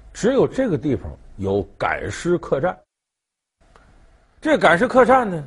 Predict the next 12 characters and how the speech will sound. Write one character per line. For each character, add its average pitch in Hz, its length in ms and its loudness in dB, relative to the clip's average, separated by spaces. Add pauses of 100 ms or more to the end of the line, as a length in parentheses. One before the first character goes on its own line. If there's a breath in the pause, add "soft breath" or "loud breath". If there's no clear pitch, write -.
(120)
其 - 240 -2
实 180 180 -2
就 190 200 0
是 135 260 -2 (1000 soft breath)
两 110 260 0
三 156 180 -2
间 160 180 -2
茅 147 240 -4
房、 107 240 -8 (1120)
茅 131 140 -4
草 104 140 -6
屋。 113 180 -8